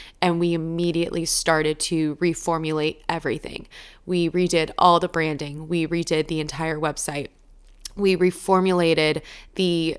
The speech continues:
coffee and hemp or water, water-soluble hemp extract ratios. Um, we had all of it taste tested. So we spent about a year just in the redevelopment process of Get Super.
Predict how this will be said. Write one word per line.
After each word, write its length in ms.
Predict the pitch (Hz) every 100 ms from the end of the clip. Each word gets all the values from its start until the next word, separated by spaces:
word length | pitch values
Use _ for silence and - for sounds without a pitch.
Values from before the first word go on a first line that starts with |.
| -
coffee 640 | - 170 - 170 160 -
and 480 | 175 160 156 156 - - -
hemp 400 | 170 175 160 - -
or 120 | 175
water, 400 | 165 175 170 175 -
water-soluble 600 | 175 170 170 170 165 165
hemp 260 | 170 165 160
extract 600 | 165 - 165 160 - -
ratios. 880 | 170 165 - 175 147 - - - - - - -
Um, 280 | 190 175 165
we 100 | 170
had 280 | 170 165 - -
all 180 | 190 190
of 120 | 180
it 120 | 175
taste 320 | - 170 -
tested. 560 | 165 151 - 98 - - - - - -
So 460 | - 214 190 180
we 340 | 170 208 214 214
spent 540 | - - 185 175 -
about 380 | 190 180 160 -
a 120 | -
year 540 | 175 156 175 170 156 151
just 460 | - 170 165 - -
in 520 | 190 160 156 151 156 -
the 280 | 165 156
redevelopment 760 | 147 170 170 165 151 160 165 160
process 420 | 151 165 - 170
of 140 | - -
Get 180 | 180
Super. 540 | - 165 156 - -